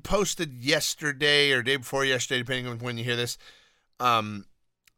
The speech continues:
that I was, I'm baffled. Like, I, I don't know what the F is going on with my body. I told you guys I was creatine loading. Creatine is a,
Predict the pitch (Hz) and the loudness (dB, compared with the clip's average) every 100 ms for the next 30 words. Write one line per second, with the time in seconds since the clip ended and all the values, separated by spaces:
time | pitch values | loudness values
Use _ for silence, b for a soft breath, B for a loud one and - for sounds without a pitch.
0 | _ - 127 127 156 175 151 139 127 - | _ -2 2 4 4 4 4 4 0 -6
1 | - _ _ _ _ - 143 165 165 143 | -10 _ _ _ _ -8 2 2 2 -2
2 | 78 _ 110 117 - 147 160 - _ _ | -8 _ -4 -4 -2 0 0 -2 _ _
3 | _ 165 190 165 156 131 160 165 151 - | _ -6 -6 -2 -4 0 -2 -2 -8 -6
4 | 143 135 - 123 123 131 131 123 113 110 | -2 -2 -4 -8 -2 -2 0 0 0 0
5 | 107 _ _ 131 127 107 110 113 101 87 | -6 _ _ -6 -6 -4 0 0 0 -2
6 | 69 - 110 123 185 160 170 143 131 117 | -4 -8 -6 0 0 0 2 4 4 -2
7 | 107 - - 175 170 160 - 160 143 143 | -2 -8 -8 -6 -4 -4 -6 -6 -6 -8
8 | - 104 139 143 143 135 b b b b | -8 0 2 2 -2 -6 b b b b
9 | - 151 151 147 156 151 143 127 120 117 | -12 0 0 0 -2 -2 0 -2 -2 2
10 | 113 110 107 104 | 4 4 2 -2